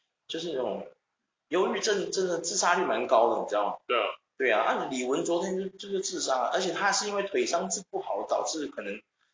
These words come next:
Speaker 1: 这个原因并发，有没有？
Speaker 2: 其他的心理
Speaker 1: 让他，哎，
Speaker 2: 引发
Speaker 1: 让他爬，
Speaker 2: 其他的
Speaker 1: 让他走过去，走不过去那一关嘛，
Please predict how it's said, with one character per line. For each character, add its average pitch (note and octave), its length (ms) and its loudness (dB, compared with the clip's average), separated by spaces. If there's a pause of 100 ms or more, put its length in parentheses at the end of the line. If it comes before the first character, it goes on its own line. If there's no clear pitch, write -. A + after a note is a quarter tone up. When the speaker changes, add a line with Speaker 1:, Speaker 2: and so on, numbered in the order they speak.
Speaker 1:
这 D#3+ 120 -4
个 C#3+ 80 0
原 A2+ 220 2
因 B2 220 -4
并 B2 220 0
发， G#2 300 2
有 F#2+ 60 -2
没 F#2 60 -2
有？ F#2 60 -2
Speaker 2:
其 A#2+ 140 0
他 C3+ 180 6
的 B2 80 4
心 A#2 180 -4
理 G#2+ 60 -6
Speaker 1:
让 C#3 100 0
他， C#3 140 4
哎， A#2 160 0
Speaker 2:
引 A2 100 0
发 C3+ 80 2
Speaker 1:
让 A2+ 260 6
他 A2 160 4
爬， - 80 -2
Speaker 2:
其 A2+ 80 -10
他 A2 140 0
的 G#2 120 0
Speaker 1:
让 C#3 100 2
他 D3 100 4
走 C3+ 220 2
过 B2 120 0
去， G2 300 -2
走 A#2 160 0
不 A2 60 -4
过 C3+ 120 0
去 C#3 200 -4
那 B2 120 -2
一 A#2 100 -2
关 G2+ 280 0
嘛， - 80 -8